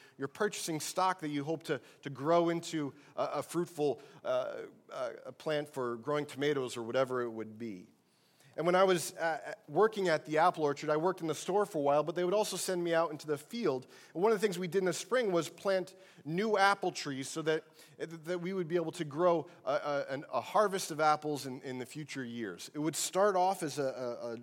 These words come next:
an apple tree stock and then grow into a, a much larger tree.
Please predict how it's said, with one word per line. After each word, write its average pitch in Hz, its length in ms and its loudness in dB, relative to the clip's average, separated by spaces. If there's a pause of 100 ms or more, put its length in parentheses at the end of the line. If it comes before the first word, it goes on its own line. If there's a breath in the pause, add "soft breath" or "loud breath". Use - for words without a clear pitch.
(120)
an 127 80 -6
apple 175 260 0
tree 156 220 -6
stock 180 440 -6
and 151 100 -4
then 139 120 -2
grow 160 320 0
into 151 280 -4
a, 120 40 -4 (320 loud breath)
a 120 60 -8
much 143 420 -2
larger 131 480 -2
tree. 107 480 -8